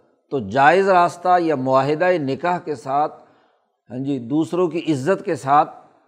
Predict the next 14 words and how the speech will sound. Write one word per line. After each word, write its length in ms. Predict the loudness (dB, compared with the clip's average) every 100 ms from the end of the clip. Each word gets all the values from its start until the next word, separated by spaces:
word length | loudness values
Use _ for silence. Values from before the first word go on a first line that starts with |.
| _ _ _ _ _
معاملہ 440 | -8 -2 -2 4 2
کسی 420 | 2 -4 -6 -4
خاتون 480 | 0 0 0 -6 -6
کے 120 | -6
ساتھ 340 | -4 -6 -4
کیا 220 | 0 0
گیا 260 | 2 0 0
ہے 160 | -2 -6 -10 -20 _ _
تو 80 | -10
وہ 160 | -8
بہت 280 | -4 -2 -2
اچھا 300 | -4 -6 -6
ہے۔ 60 | -6 -14 _ _ _ _ _ _ _ _ _ _ _ _ _ _ _ _ _ _ _ _ _ _ _
اب 140 | -2